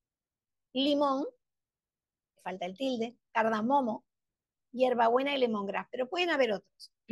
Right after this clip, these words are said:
<clears throat> Y durante la tarde-noche, ya para que te ayuden a relajarte,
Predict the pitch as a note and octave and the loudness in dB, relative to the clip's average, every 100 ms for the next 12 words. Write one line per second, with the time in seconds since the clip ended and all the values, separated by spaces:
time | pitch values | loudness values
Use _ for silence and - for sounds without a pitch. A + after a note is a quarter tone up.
0 | - - D4 A3 E3 _ _ _ _ _ | -6 4 4 4 2 _ _ _ _ _
1 | E4+ F4 F4+ F4 E4 E4 D#4 D4+ - G4 | -2 0 0 0 -2 -2 0 0 2 0
2 | G4 D4 D4 E4+ - C4+ C#4 - G#3 A#3+ | 0 -2 -2 -4 -6 -12 -12 -12 -6 -4
3 | B3+ C#4 C4 A3+ A3 B3 C#4 A3 F3 B3 | -2 -4 -4 -6 -6 -6 -6 -6 -4 -2
4 | C4+ B3+ A#3+ - G3+ | -2 0 -2 -4 -14